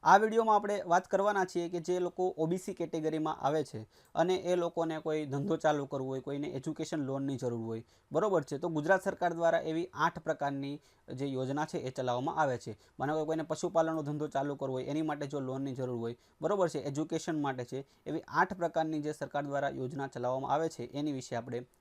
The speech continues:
આ વીડિયોમાં વાત કરવાના છીએ. તો એની માટે સૌપ્રથમ આપણા ગુજરાત સરકારની જે ઓફિશિયલ વેબસાઇટ છે એની લિંક હું તમને ડિસ્ક્રિપ્શનમાં આપી દઈશ, ગુજરાત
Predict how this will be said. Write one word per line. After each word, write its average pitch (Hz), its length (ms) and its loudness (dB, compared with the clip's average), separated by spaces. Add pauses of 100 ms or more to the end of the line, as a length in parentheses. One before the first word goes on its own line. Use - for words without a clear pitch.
(100)
આ 135 120 2
વીડિયોમાં 117 360 -4
વાત 135 240 0 (340)
કરવાના 143 360 4
છીએ. 107 300 -14 (420)
તો 226 160 4
એની 196 200 0
માટે 202 240 0
સૌપ્રથમ 185 400 0
આપણા 170 340 0
ગુજરાત 156 340 -2
સરકારની 147 400 -4
જે 143 180 -4
ઓફિશિયલ 139 500 -6
વેબસાઇટ 131 400 -4
છે 151 120 -8
એની 120 180 -6
લિંક 127 220 -6
હું 123 80 -10
તમને 123 220 -8
ડિસ્ક્રિપ્શનમાં 123 520 -8
આપી 160 140 -4
દઈશ, 127 100 -10
ગુજરાત 165 320 -8